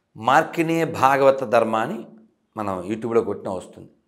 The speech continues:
అదొక బెంగాలీ కవిత. అందులో చెప్తారు, ఆయన ఎప్పుడైతే బోస్టన్, ఆ, ఓడరేవులో దిగిన తర్వాత,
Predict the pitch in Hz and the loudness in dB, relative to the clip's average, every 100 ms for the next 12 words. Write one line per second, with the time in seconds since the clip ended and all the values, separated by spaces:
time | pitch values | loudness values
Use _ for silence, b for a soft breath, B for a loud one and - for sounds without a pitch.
0 | _ 113 127 107 113 139 156 131 110 92 | _ -14 -10 -2 0 4 4 2 -2 -4
1 | 101 - 107 135 170 160 117 - 123 85 | -8 -16 -12 -4 -2 -2 -4 -2 -2 -2
2 | - - _ _ _ _ - 110 110 110 | -6 -18 _ _ _ _ -6 -2 -2 -2
3 | 131 135 131 107 92 - 92 104 131 - | -2 -2 2 2 2 -4 0 2 2 0
4 | 147 117 87 - - _ _ _ _ _ | -4 -4 -6 -16 -20 _ _ _ _ _
5 | 95 95 92 85 - - _ 101 117 131 | -8 -4 -4 -6 -12 -20 _ 2 6 6
6 | 127 113 107 107 120 123 107 101 95 | 6 4 2 0 -6 -6 -6 -4 -4